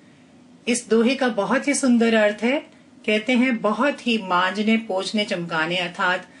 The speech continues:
बहुत ही कठिन परिश्रम के बाद अपनी प्रतिभा के द्वारा उन्होंने बहुत यत्न किए। इस छोटे से जीवन में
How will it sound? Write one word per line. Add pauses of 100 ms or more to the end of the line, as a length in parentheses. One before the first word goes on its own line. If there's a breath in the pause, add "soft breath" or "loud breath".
(580 loud breath)
बहुत
ही
कठिन
परिश्रम
के
बाद (600 loud breath)
अपनी
प्रतिभा (440)
के
द्वारा
उन्होंने
बहुत (320)
यत्न
किए। (1300 loud breath)
इस
छोटे
से
जीवन
में